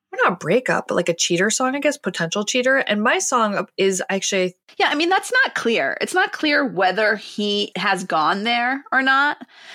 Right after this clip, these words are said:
Speaker 2: but she
Speaker 1: Yeah.
Speaker 2: knows that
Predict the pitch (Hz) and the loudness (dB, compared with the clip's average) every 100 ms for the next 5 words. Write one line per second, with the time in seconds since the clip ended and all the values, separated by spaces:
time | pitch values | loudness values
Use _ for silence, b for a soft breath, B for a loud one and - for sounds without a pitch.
0 | B - 190 202 175 - 185 247 240 202 | B -4 2 4 2 0 2 2 2 2
1 | 190 180 170 156 151 - - - _ - | 4 4 2 0 -4 -8 -8 -10 _ -10
2 | 170 165 143 139 - | 0 2 4 4 0